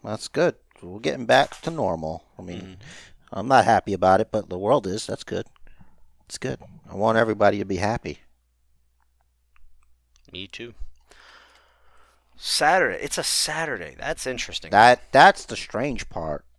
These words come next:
Speaker 1: I think somebody tweeted out that SummerSlam's not gonna be when you think it is.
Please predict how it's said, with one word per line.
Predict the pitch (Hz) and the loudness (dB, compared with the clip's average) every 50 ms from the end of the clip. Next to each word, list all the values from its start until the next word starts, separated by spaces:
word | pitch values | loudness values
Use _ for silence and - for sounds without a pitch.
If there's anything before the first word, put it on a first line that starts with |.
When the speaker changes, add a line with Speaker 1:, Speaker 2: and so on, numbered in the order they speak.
| _ _ _ - - - - - - - - - | _ _ _ -20 -18 -16 -16 -16 -16 -18 -6 0
Speaker 1:
I | - 143 151 | 2 2 2
think | - - 440 466 - | 4 4 2 2 2
somebody | - - - 240 262 - 247 226 233 220 202 | 2 4 4 4 6 6 4 4 4 2 -2
tweeted | 175 - - 190 214 220 214 196 190 175 | -6 -8 -6 -4 -2 2 4 6 6 8
out | 180 190 180 170 - | 8 6 6 6 4
that | 143 117 | 0 0
SummerSlam's | - - - 143 160 160 156 139 - - 143 139 139 127 - | 2 2 2 2 2 2 -2 -4 -2 -2 -2 -2 -2 -4 0
not | 120 123 131 135 - | 4 4 4 4 4
gonna | - 143 131 127 117 | 0 -2 -2 -2 -4
be | 101 - 123 131 131 127 131 120 | -4 -4 -4 -2 -2 -2 -2 -2
when | 107 107 110 110 | -4 -4 -6 -6
you | 104 107 | -8 -10
think | - - - - - - | -6 -6 -6 -6 -4 -6
it | - 85 | -6 -6
is. | 76 76 73 71 73 78 78 - - - - | -4 -6 -6 -8 -10 -10 -12 -12 -12 -14 -14